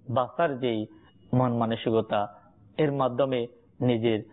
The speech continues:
পরিবারবর্গকে শরীয়ত মোতাবেক পর্দার মধ্যে চালানোর জন্য তাদের যে মন মানসিকতা, তাদের ঘটনা থেকে আমাদের শিক্ষা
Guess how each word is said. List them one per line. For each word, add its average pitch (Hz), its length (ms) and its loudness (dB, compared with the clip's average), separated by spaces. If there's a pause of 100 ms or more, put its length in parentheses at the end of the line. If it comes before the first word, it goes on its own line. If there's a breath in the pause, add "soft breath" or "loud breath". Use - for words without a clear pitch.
(500 loud breath)
পরিবারবর্গকে 135 1040 0 (1500)
শরীয়ত 175 400 2
মোতাবেক 120 440 -2 (380)
পর্দার 143 420 -2
মধ্যে 123 420 -2 (380 loud breath)
চালানোর 147 380 0
জন্য 131 340 0 (380 loud breath)
তাদের 143 340 0
যে 120 220 -2 (460 loud breath)
মন 127 140 2
মানসিকতা, 117 760 -2 (220)
তাদের 120 340 0
ঘটনা 131 380 -2
থেকে 113 420 -2 (340 loud breath)
আমাদের 113 460 0 (400 loud breath)
শিক্ষা 139 760 -2